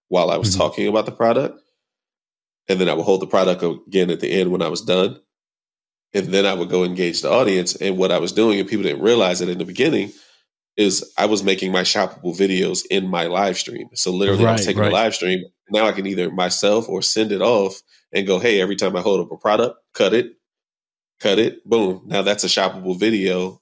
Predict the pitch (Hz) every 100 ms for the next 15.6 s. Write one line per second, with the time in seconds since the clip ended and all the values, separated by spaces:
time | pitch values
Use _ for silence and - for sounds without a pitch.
0 | _ 104 90 95 85 - 95 92 95 -
1 | 107 95 - 101 - 98 101 92 95 87
2 | 90 101 98 - 110 117 196 170 101 92
3 | 101 120 127 127 127 123 120 120 120 123
4 | - _ _ _ _ _ 90 92 92 -
5 | _ 101 101 - - 110 110 127 104 95
6 | 101 101 98 92 87 - 90 90 95 82
7 | - - 117 101 104 - 101 110 113 110
8 | - 101 101 110 117 113 - 98 95 98
9 | 95 98 104 107 117 _ - _ _ _
10 | 98 98 101 101 117 98 107 123 107 101
11 | 98 95 - 87 85 123 92 107 101 92
12 | 92 92 95 87 95 90 - 98 95 90
13 | 87 90 - _ - - - 92 87 95
14 | 92 92 90 92 90 113 113 107 101 -
15 | 101 98 98 95 92